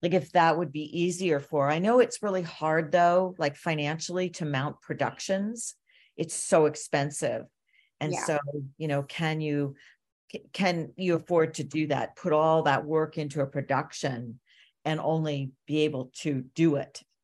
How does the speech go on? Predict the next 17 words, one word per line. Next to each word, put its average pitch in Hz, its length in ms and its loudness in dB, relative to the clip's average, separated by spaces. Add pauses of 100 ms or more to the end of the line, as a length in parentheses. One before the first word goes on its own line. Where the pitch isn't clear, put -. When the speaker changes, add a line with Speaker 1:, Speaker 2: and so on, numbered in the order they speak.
(160)
Speaker 1:
you 139 80 -8
know, 135 260 -6
two - 160 -6
or 151 60 4
three 151 240 -6
times. 127 800 -6 (180)
Maybe 147 240 -6
it's - 160 -10
just, - 220 -16 (1600)
but 165 120 0
it 165 80 2
would 151 180 -2
be 160 120 -2
wonderful 147 600 -2
if, 135 120 -4 (400)
'cause 151 200 -4
then, 170 540 2